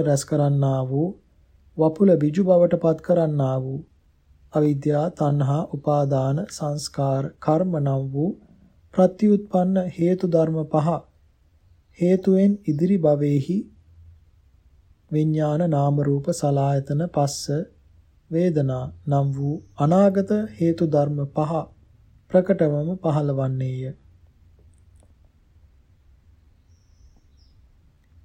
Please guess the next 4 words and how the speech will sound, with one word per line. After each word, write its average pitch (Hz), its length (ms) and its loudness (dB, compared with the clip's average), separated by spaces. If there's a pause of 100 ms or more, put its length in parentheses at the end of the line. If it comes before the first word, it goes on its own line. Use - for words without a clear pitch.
(400)
පින්වත් 165 440 2
යෝගාවචරය, 143 840 2 (160)
යම්සේ 147 520 0
ඔබට 143 420 -4